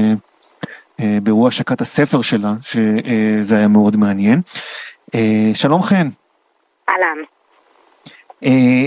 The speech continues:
Speaker 1: אני רוצה קודם כל להגיד, אה, להגדיר באמת גבול גזרה גם לעצמי, אה, זה, אנחנו לא מדברים על, על, על שרקי האדם, כי הוא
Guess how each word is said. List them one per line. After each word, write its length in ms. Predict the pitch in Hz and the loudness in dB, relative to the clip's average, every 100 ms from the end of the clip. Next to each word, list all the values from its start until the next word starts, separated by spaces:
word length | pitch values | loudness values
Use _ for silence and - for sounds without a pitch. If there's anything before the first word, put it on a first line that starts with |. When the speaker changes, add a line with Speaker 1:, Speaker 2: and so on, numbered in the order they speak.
| - | -2
Speaker 1:
אני 140 | 135 | -2
רוצה 360 | 127 139 214 233 | 0 0 0 0
קודם 220 | 220 190 | 0 -2
כל 120 | 220 170 | 0 0
להגיד, 420 | 131 120 190 175 - 120 | 0 0 -2 -2 -8 -2
אה, 160 | 123 120 | 0 2
להגדיר 460 | 113 113 156 208 | 2 2 0 0
באמת 280 | 151 120 160 | -2 0 0
גבול 200 | 135 147 | 2 0
גזרה 800 | 175 135 113 127 160 170 160 139 127 | 2 0 0 0 2 2 2 0 -2
גם 180 | 131 | 0
לעצמי, 640 | 156 139 - 131 165 175 139 | 0 -2 -2 0 0 0 0
אה, 220 | 117 117 | 0 -2
זה, 100 | 143 | -2
אנחנו 320 | 175 135 - 139 | -4 -4 -2 0
לא 340 | 196 233 254 | 2 2 0
מדברים 420 | 233 - 135 147 | 0 -2 -2 0
על, 180 | 139 127 | 0 -2
על, 160 | 139 131 | -4 -4
על 120 | 127 120 | -2 -2
שרקי 400 | - 143 - 131 | 0 -2 0 2
האדם, 420 | 117 135 165 175 | 2 2 2 0
כי 120 | - | -2
הוא 540 | 135 165 170 170 160 | 0 2 2 2 0